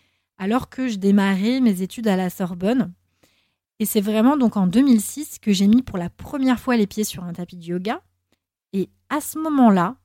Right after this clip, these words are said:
<laughs> j'aurais jamais, jamais cru que j'enseignerais le yoga dix ans plus tard. C'est vrai, c'est véritablement le yoga en Inde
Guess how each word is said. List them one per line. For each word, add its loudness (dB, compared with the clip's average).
<laughs> -6
j'aurais -2
jamais, 4
jamais 2
cru -16
que 0
j'enseignerais -2
le -4
yoga 0
dix -6
ans -6
plus -16
tard. -20
C'est 2
vrai, 4
c'est -4
véritablement 4
le 6
yoga 2
en 0
Inde 2